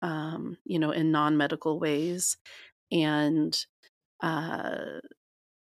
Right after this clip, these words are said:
oftentimes doing after-death care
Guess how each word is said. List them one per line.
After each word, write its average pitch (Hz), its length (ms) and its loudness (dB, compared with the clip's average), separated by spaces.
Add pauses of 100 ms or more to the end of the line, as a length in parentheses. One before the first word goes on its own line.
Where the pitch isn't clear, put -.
(580)
oftentimes 156 1120 2 (1500)
doing 165 400 4
after-death 160 800 0
care 147 540 0